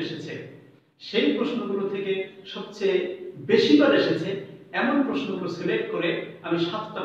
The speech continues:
প্রশ্ন এখানে তোমাদের জন্য দেখাচ্ছি। তোমরা এক নজরে এই সাতটি প্রশ্ন দেখে নাও, তাহলে এখান থেকে তোমরা ধারণা পাবে যে ক্রিয়াপদটি ব্যাপকতা কতটুকু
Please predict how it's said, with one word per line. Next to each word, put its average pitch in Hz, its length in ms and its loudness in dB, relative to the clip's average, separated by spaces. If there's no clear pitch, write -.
প্রশ্ন 170 200 -8
এখানে 165 280 -2
তোমাদের 151 300 -2
জন্য 147 120 -4
দেখাচ্ছি। 135 380 -6
তোমরা 233 180 6
এক 233 60 4
নজরে 220 280 0
এই 170 80 6
সাতটি - 360 -6
প্রশ্ন 165 180 -6
দেখে 147 220 0
নাও, 139 140 -4
তাহলে 233 300 6
এখান 226 180 4
থেকে 233 180 0
তোমরা 208 240 -2
ধারণা 214 300 0
পাবে - 200 0
যে 139 100 -6
ক্রিয়াপদটি 214 640 0
ব্যাপকতা 185 600 6
কতটুকু 165 460 0